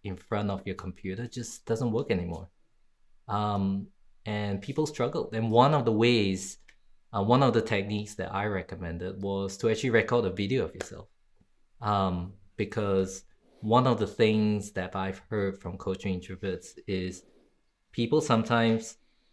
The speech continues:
find it hard to speak up. And, and when they don't, they don't get the practice. So it's a,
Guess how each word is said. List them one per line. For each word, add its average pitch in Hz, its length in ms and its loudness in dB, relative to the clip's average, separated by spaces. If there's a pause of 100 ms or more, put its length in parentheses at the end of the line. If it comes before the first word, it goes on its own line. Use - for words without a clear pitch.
(460)
find 156 200 4
it 196 60 2
hard 156 280 0
to 113 100 -2
speak - 320 -4
up. - 280 -6 (400)
And, 101 600 2 (440)
and 101 280 0
when 104 160 2
they 98 120 4
don't, 113 500 2
they 98 120 -2
don't 104 160 -2
get 98 160 -4
the 92 80 -8
practice. - 540 -6
So 120 200 2 (100)
it's 110 160 -4
a, 110 80 -2